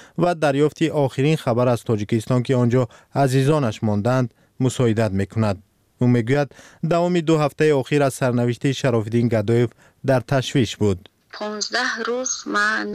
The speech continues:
Speaker 2: نه شب خواب بودم نه روز. به خدا اینقدر غمگین بودم، اینقدر در تشویش بودم به خاطر همین قضیه شراف‌الدین گدایف. یک کمی در، ام، س-،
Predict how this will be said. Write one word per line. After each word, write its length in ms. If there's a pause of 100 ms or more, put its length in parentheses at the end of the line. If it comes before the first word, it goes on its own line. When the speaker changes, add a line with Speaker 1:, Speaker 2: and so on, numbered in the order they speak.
Speaker 2:
نه 320 (100)
شب 360
خواب 240
بودم 240
نه 400
روز. 420
به 60
خدا 440 (120)
اینقدر 540 (200)
غمگین 500
بودم، 320
اینقدر 560 (460)
در 220
تشویش 500
بودم 340
به 80
خاطر 640
همین 260 (160)
قضیه 400
شراف‌الدین 680
گدایف. 460 (520)
یک 200
کمی 280
در، 260 (640)
ام، 580 (180)
س-، 240